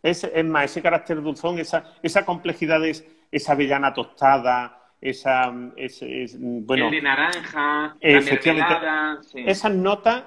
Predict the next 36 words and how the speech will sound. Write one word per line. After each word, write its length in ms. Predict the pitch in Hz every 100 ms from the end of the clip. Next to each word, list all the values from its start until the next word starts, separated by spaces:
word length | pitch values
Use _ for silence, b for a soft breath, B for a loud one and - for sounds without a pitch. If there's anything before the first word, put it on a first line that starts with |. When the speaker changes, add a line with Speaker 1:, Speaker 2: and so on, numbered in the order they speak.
| -
Speaker 1:
están 360 | 147 - 180
mucho 340 | 175 180 175 170
más 160 | 156
presentes 540 | - 135 - 139 117 135
aquí 400 | 120 170 220 -
Speaker 2:
Sí. 240 | - 110 101
Speaker 1:
que 120 | 139
ese 220 | 156 180
barniz 580 | 160 151 143 160 165 -
y 100 | 143
ese 180 | 147 147
punzante. 720 | - 127 - 95 90 - 87 _ b b b b
¿Eso 260 | 185 202 220
qué 120 | 202
quiere 200 | 190 190
decir? 340 | 185 180 131
Pues 140 | 120 107
bueno, 260 | 123 185 b b b
que 120 | - 123
nosotros 600 | 120 - 151 180 214 226 - _ -
estamos 600 | 143 - 165 170 143 117
definiendo 640 | 135 - 120 131 180 175
un 100 | 170
producto 760 | 170 180 202 196 - 240 - _ _ _ _
con 220 | - 135
una 180 | 151 165
levadura 420 | 165 160 160 180
y 100 | 175
un 180 | 160 151
método 400 | 147 143 135 123
de 100 | 123
trabajo 640 | 117 110 107 - 107 107 113
en, 300 | 107 107 -
en, 240 | 101 101
en 120 | 110 107
Montilla. 540 | 98 - 92 82